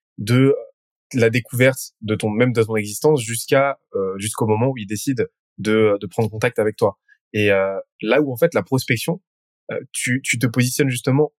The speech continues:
en, très en amont, en fait, de cette relation-là et de ce circuit décisionnel. Et donc, en fait, tu vas accompagner ton prospect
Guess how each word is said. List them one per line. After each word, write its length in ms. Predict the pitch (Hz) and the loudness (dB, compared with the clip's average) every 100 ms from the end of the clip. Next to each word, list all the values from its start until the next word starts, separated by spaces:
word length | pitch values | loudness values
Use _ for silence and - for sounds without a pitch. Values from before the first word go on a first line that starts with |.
| - | -2
en, 180 | 113 107 | 0 0
très 280 | - 165 151 | 2 4 4
en 140 | 143 | 4
amont, 260 | 135 156 143 | 2 0 -6
en 40 | |
fait, 180 | 117 113 - 107 | -4 -4 -4 -6
de 80 | |
cette 160 | 101 113 | -2 -2
relation-là 540 | - 107 104 120 147 _ _ - | 2 2 2 -2 -4 _ _ -6
et 60 | |
de 140 | 107 107 | -2 -2
ce 180 | - 110 | -4 -4
circuit 320 | - 113 120 | -4 -4 -2
décisionnel. 540 | 113 - 110 117 151 _ _ - | -4 -4 -2 2 2 _ _ -6
Et 40 | 98 | 0
donc, 160 | 113 | 4
en 60 | 113 | 4
fait, 160 | 180 175 - _ | 2 0 -14 _
tu 140 | - 120 | -6 0
vas 140 | 117 | 2
accompagner 460 | 117 147 135 139 160 | 2 2 2 2 0
ton 140 | 135 | -2
prospect 400 | 117 117 - 175 | -2 -2 0 -2